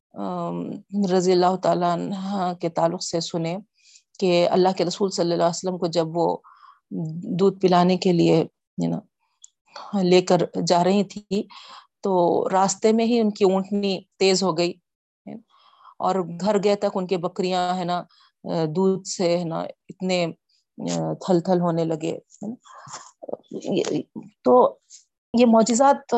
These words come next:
جو بتائے گئے حلیمہ سعدیہ کے ساتھ جو ہوا، ہے نا، نبی کریم صلی اللہ علیہ وسلم کو گود لینے سے، بس اسی قسم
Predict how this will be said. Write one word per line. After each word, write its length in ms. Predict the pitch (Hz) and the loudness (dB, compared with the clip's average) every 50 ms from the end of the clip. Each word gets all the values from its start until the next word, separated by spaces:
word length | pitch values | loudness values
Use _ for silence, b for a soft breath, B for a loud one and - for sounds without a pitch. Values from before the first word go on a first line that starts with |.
| 226 214 202 - - | 4 4 2 2 -2
جو 500 | 196 - 220 220 208 202 196 190 175 160 - _ 202 214 208 185 180 185 170 | -2 0 2 2 4 4 4 2 0 -2 -4 _ -6 -6 -4 -4 -4 -2 -2
بتائے 340 | 175 180 - 190 214 240 226 | -2 0 2 2 4 4 4
گئے 300 | 208 196 196 196 208 - - _ _ _ _ - 214 196 180 180 175 190 202 202 | 2 2 2 2 0 -2 -4 _ _ _ _ -10 -10 -8 -8 -8 -8 -6 -4 -2
حلیمہ 240 | 185 180 180 180 | 0 0 0 0
سعدیہ 460 | 185 - 185 170 170 170 165 180 180 180 175 170 - - - - - _ | 0 2 0 0 0 0 -2 0 0 0 0 0 -2 -4 -8 -14 -10 _
کے 80 | 180 170 | -10 -6
ساتھ 220 | - 175 180 170 | -4 -4 -6 -4
جو 100 | 165 175 | -4 -4
ہوا، 340 | 175 165 175 - - 175 - B B B B B B B B B B B B _ - | -4 -2 -2 -2 -2 -2 -4 B B B B B B B B B B B B _ -12
ہے 40 | - | -12
نا، 80 | - - _ _ _ _ _ _ _ _ _ _ 208 190 | -12 -14 _ _ _ _ _ _ _ _ _ _ -6 -4
نبی 100 | 175 180 | -2 0
کریم 240 | 185 175 185 185 190 | 0 2 0 0 0
صلی 140 | - 208 175 | 0 -2 -2
اللہ 100 | 170 175 | 0 0
علیہ 100 | 170 170 | 0 0
وسلم 580 | 180 165 - 190 190 190 190 175 170 165 - | 0 -2 -4 -6 -4 -4 -4 -4 -4 -6 -10
کو 140 | - - 175 | -8 -8 -4
گود 200 | 160 175 175 165 | 0 0 0 0
لینے 220 | 170 170 170 180 | 0 -2 -2 -4
سے، 180 | 175 - - - - _ _ _ _ B B B B B B B B B B B B B _ _ _ _ _ _ _ _ _ - 190 | -8 -8 -10 -10 -10 _ _ _ _ B B B B B B B B B B B B B _ _ _ _ _ _ _ _ _ -4 -4
بس 260 | 247 254 294 277 - - | 0 0 0 0 0 -2
اسی 320 | 254 240 - - 330 359 | -2 -2 2 4 4 4
قسم 580 | 349 - 339 302 - - 294 269 269 269 254 | 6 4 2 0 2 2 2 2 4 2 2